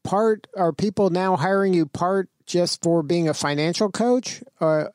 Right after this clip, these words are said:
and or not really the psychology part, or are all these so intertwined that it doesn't really matter, um, what they're kinda asking for? You're trying to solve a bigger problem for them, and you're just tapping into different kind of tools in your tool belt.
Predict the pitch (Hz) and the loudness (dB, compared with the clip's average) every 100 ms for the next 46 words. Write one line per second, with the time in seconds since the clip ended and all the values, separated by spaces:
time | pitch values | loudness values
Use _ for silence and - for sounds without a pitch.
0 | _ _ - 180 185 175 175 170 147 165 | _ _ -6 -2 0 0 2 0 0 0
1 | 185 160 170 170 170 143 147 - 156 - | 0 -2 0 2 0 0 -2 0 -2 0
2 | 170 185 208 202 220 247 202 156 160 175 | -2 0 -2 -2 -2 2 2 2 2 2
3 | 170 165 - 190 175 180 170 160 - 175 | 2 0 0 0 0 0 0 -2 -2 -2
4 | 185 170 147 147 151 175 165 156 165 156 | 0 0 0 0 0 0 -2 0 0 2
5 | 147 170 165 151 139 - _ _ _ _ | 0 0 0 0 -2 -8 _ _ _ _
6 | _ _ _ 175 151 147 139 - - 185 | _ _ _ -4 -2 -2 -6 -10 -2 -2
7 | - 170 175 165 180 208 - 160 165 156 | 0 -2 0 0 0 0 -2 -2 0 0
8 | 180 170 - 175 160 165 180 170 160 139 | 2 0 0 -2 0 -2 0 0 0 0
9 | 156 135 156 156 - 180 175 156 151 - | -4 -2 -2 -2 -2 -2 0 -2 -2 -2
10 | 160 147 151 143 147 143 160 151 151 - | 0 0 -2 0 -2 0 0 0 -4 -6
11 | _ - - 165 175 170 160 156 151 156 | _ -20 -4 -2 0 0 0 0 0 0
12 | 170 160 143 - - 165 160 143 180 170 | -2 -2 -4 -8 -4 0 0 0 0 2
13 | 143 147 139 139 151 143 123 120 67 | 0 0 0 0 0 0 0 -4 -4